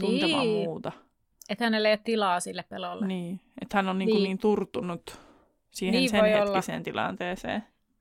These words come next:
Speaker 2: Mutta toisaalta myös semmoinenkin, että kyllähän se on niinku, mä mietin itse, että jos joku sanoisi mulle, että hei, että, että sulle tapahtuu nyt näin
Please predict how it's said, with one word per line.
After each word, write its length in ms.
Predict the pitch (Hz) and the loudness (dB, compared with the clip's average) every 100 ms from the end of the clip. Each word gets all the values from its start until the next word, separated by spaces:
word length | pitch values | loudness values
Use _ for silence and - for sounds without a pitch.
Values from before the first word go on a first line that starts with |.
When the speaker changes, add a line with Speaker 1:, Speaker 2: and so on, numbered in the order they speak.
| _ | _
Speaker 2:
Mutta 220 | 240 240 294 | -8 -6 -2
toisaalta 440 | 403 381 320 294 | -2 2 4 4
myös 220 | 330 330 | 0 -2
semmoinenkin, 560 | 349 320 269 226 220 240 | 0 0 0 -2 -2 -4
että 140 | 233 | -4
kyllähän 320 | - 277 269 | -6 -4 -4
se 120 | 262 247 | -4 -6
on 80 | |
niinku, 320 | 247 233 254 - | -8 -8 -8 -8
mä 60 | 247 | -6
mietin 300 | 254 247 269 | -6 -4 -4
itse, 220 | 285 220 | 2 2
että 160 | - | 2
jos 200 | 208 208 | -4 -4
joku 220 | 233 247 220 | -4 -4 -2
sanoisi 420 | 214 196 196 214 | -2 -4 -6 -6
mulle, 220 | 196 190 | -6 -6
että 200 | 202 - | -8 -8
hei, 460 | 214 277 247 226 220 _ - | -4 0 0 0 -4 _ -8
että, 420 | 220 - 202 - _ _ _ _ _ _ _ _ 202 | -4 4 4 2 _ _ _ _ _ _ _ _ -12
että 500 | - 202 185 180 - - - | -2 4 4 4 -4 -20 -12
sulle 200 | 277 294 | -4 -2
tapahtuu 560 | 269 254 240 214 - 202 | 0 0 2 -2 -2 -4
nyt 140 | 196 - | -4 -4
näin 340 | 196 170 185 | 2 2 2